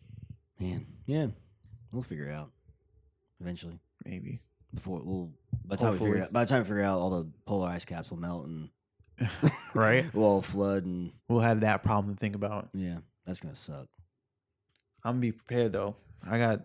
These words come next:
Speaker 2: um,
Speaker 1: You gonna buy a
Speaker 2: apparently
Speaker 1: boat?
Speaker 2: I'm a guy, a, a, a, a character from The Walking Dead.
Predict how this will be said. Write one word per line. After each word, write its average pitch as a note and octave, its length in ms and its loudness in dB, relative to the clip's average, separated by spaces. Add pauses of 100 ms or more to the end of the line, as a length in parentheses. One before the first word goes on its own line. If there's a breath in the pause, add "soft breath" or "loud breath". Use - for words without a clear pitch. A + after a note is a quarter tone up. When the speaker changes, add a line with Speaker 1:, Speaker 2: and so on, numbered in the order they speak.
(140)
Speaker 2:
um, G#2+ 420 0
Speaker 1:
You - 60 -4
gonna - 120 -2
buy E3+ 100 0
a - 20 6
Speaker 2:
apparently G#3+ 400 10
Speaker 1:
boat? D#3+ 60 10
Speaker 2:
I'm F3 100 8
a D#3+ 60 8
guy, C3+ 260 8
a, B2 60 4 (360)
a, A#2 140 4 (180)
a, G#2+ 340 4
a A#2 40 0
character B2 420 2
from A#2 160 0
The A2 80 4
Walking A2 360 4
Dead. A2+ 320 4